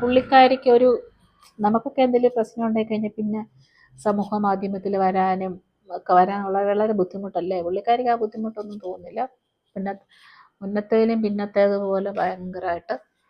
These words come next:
ബോൾഡായിട്ട് കാര്യങ്ങൾ പറയുന്നുണ്ട്. അപ്പൊ ഏതായാലും കൊള്ളാം. ഇനി ഇവര് ഇതുപോലെ, ആ, ഈ പരിപാടിക്ക് ഇറങ്ങാതിരിക്കുന്നതാണ് ഭംഗി. ഉള്ളതും കൊണ്ട് ജീവിച്ച് മുന്നോട്ട് പോവുക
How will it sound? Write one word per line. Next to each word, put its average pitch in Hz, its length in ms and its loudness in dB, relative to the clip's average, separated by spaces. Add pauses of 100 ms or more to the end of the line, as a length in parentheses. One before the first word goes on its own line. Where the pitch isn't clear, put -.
(260)
ബോൾഡായിട്ട് 180 680 -2 (640)
കാര്യങ്ങൾ 165 320 -8
പറയുന്നുണ്ട്. 131 640 -12 (1040)
അപ്പൊ 220 140 -8
ഏതായാലും 214 400 -4
കൊള്ളാം. 180 440 -6 (240)
ഇനി 240 180 -2
ഇവര് 247 220 2
ഇതുപോലെ, 220 480 2 (400)
ആ, 196 60 -8 (960)
ഈ 196 200 -12
പരിപാടിക്ക് 190 500 -2
ഇറങ്ങാതിരിക്കുന്നതാണ് 180 880 -6
ഭംഗി. 143 280 -12 (880)
ഉള്ളതും 190 340 0
കൊണ്ട് 175 280 -2 (600)
ജീവിച്ച് 175 500 -4 (340)
മുന്നോട്ട് 170 380 -6
പോവുക 156 320 -6